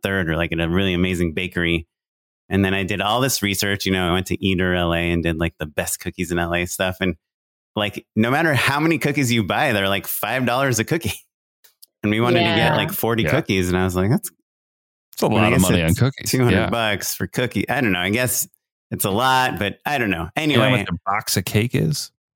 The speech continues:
Speaker 1: <laughs> Well, cake, you get what you pay for with cake. Uh, my wife was like, "I have an even better idea. What if we make our own chipwiches?"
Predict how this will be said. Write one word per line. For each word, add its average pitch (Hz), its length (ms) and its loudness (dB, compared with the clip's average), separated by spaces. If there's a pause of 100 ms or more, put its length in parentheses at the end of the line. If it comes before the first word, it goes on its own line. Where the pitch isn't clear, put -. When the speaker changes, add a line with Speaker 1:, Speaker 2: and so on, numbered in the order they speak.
(120)
Speaker 1:
<laughs> - 40 -12 (880)
Well, 135 80 2
cake, 202 400 0
you 139 60 4
get 151 180 2
what 165 100 2
you 147 60 2
pay 156 200 2
for 107 220 2
with - 160 2
cake. 107 260 -4 (280)
Uh, 107 200 -2
my 104 200 2
wife 117 360 0
was 101 220 0
like, 98 140 0
"I 101 80 -2
have 120 80 -2
an 107 100 4
even 95 200 2
better 120 200 -2
idea. 95 320 2
What 98 160 2
if 107 100 -4
we 110 80 2
make 101 240 0
our 92 140 -2
own 92 300 2
chipwiches?" 85 760 -2